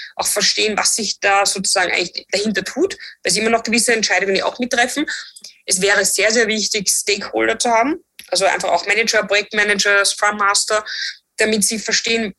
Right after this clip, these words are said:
den Faktor Mensch dahinter besser einzuschätzen. Damit man nämlich auch weiß, wenn man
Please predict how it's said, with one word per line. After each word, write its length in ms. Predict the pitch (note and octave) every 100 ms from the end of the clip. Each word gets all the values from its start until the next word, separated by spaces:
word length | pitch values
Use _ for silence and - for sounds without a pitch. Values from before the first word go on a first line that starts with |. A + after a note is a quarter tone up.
| -
den 100 | G3+
Faktor 380 | G3 F#3+ - G#3
Mensch 280 | G3+ G#3
dahinter 300 | - G3+ G3
besser 240 | F#3 F3+ F3+
einzuschätzen. 560 | - - - - - - - - - - _
Damit 360 | - G3 B3 B3
man 100 | B3
nämlich 320 | A3+ A3+ -
auch 100 | -
weiß, 240 | G3 G3+
wenn 160 | F#3 G3+
man 220 | A3 A3+